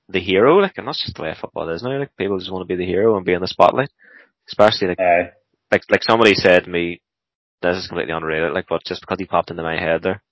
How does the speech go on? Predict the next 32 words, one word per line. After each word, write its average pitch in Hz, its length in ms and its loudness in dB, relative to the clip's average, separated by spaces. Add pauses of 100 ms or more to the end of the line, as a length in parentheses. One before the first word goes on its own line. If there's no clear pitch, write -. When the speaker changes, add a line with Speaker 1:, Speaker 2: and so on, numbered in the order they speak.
(120)
Speaker 1:
and 80 100 -6
he 92 140 0
would 87 80 -4
be 87 100 -2
the 82 80 -2
type - 200 -4
of - 80 -20
dick - 200 -2
that 85 140 -8
would 87 140 -4
wanna 85 180 -4
take 82 240 -2
the 85 60 -8
winning 80 180 -6
penalty. 87 320 -2 (480)
But, 90 180 0
uh, 87 260 8
somebody 110 260 0
said 95 180 6
to 98 60 -10
me 92 100 -2
today, 85 340 0
they 95 80 -6
really 104 200 4
like 95 160 2
Cristiano 90 480 -4
Ronaldo 87 500 -4
and 87 100 -8
think 90 140 -10
he's 90 140 -10
gorgeous 85 480 -4
and, 90 180 -12